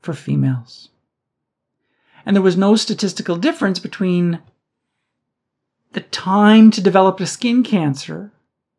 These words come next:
in those who had a skin cancer before their diagnosis of erosive pustular dermatosis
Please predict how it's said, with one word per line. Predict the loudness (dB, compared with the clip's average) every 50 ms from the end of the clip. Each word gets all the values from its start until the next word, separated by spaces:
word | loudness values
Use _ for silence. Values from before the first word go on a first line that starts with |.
| _ _ _ _ _ _ _ _ _ _ _ _ _ _ _ _ _ _
in | -4 0 2
those | 4 6 6 6 4
who | 4 0
had | 0 0 0 0
a | -2
skin | -2 -4 -4 -4 -4
cancer | -2 -2 -4 -4 -2 -4 -2
before | 0 0 -2 -2 0 2 4 4 6 6
their | 4 4 4
diagnosis | 4 4 4 4 2 2 0 -2 -2 -4 -6 -6 -6
of | -4 -4
erosive | 0 0 0 0 0 -4 -8 -8
pustular | -6 -6 -8 -6 -6 -6 -6 -4
dermatosis | -4 -4 -4 -4 -4 -4 -4 -4 -4 -4 -6 -8 -8 -8